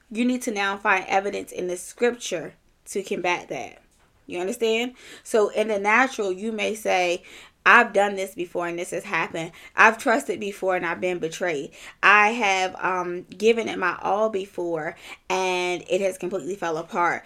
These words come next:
I have loved without fear before and I've been hurt. I have,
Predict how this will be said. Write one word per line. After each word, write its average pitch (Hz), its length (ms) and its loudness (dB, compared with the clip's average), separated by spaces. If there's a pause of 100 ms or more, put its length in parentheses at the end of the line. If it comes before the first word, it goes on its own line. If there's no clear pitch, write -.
(240)
I 196 200 6
have 190 380 0
loved 214 420 4
without 196 320 0
fear 196 180 -2
before 180 400 -2
and 170 240 -4
I've 175 140 -4
been 175 180 -4
hurt. 202 440 0
I 190 360 2
have, 190 580 -4